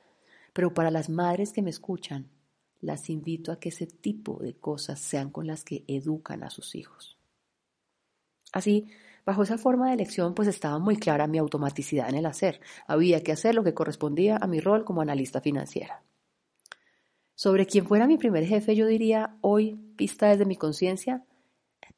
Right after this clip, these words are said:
que él fue la proyección de la versión más implacable de mi padre interior. Empezando por el hecho de que yo me sentía movida por hacer trabajos difíciles, exigentes,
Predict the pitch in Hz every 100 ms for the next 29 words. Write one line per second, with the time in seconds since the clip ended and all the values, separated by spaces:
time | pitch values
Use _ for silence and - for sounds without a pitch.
0 | - 165 143 147 165 165 175 196 190 170
1 | - 143 147 165 165 - 147 156 175 175
2 | 196 185 170 143 143 123 127 139 139 139
3 | 123 123 147 143 143 - _ _ _ _
4 | _ _ _ _ _ _ _ - 165 156
5 | - 147 208 185 147 - 175 180 - 160
6 | 143 143 190 - 147 143 156 175 165 170
7 | - - _ - 160 135 - 143 147 160
8 | 165 175 180 - 202 156 151 143 151 -
9 | 156 - 160 185 175 143 156 156